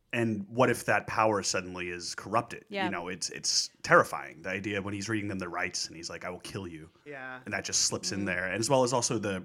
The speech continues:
Speaker 1: you know, the David's preacher that has some issues associated with
Speaker 3: Mm-hmm.
Speaker 1: him, you know, this higher power talk.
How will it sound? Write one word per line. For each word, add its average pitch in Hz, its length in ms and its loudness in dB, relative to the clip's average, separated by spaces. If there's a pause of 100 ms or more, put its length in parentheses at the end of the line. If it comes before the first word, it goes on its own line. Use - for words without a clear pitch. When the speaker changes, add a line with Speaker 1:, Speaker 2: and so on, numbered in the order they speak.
(140)
Speaker 1:
you 127 80 -2
know, 90 140 -2
the - 100 -6 (640)
David's 98 320 -2
preacher 98 540 -4
that 92 120 -2
has 98 220 -2
some 98 260 -2
issues 95 400 -4
associated 95 440 -6
with 95 140 -6
Speaker 3:
Mm-hmm. 92 80 -8
Speaker 1:
him, 90 240 -8 (440)
you 135 120 -6
know, 95 60 -6
this - 140 -8
higher 104 340 0
power 95 540 -4
talk. - 480 -4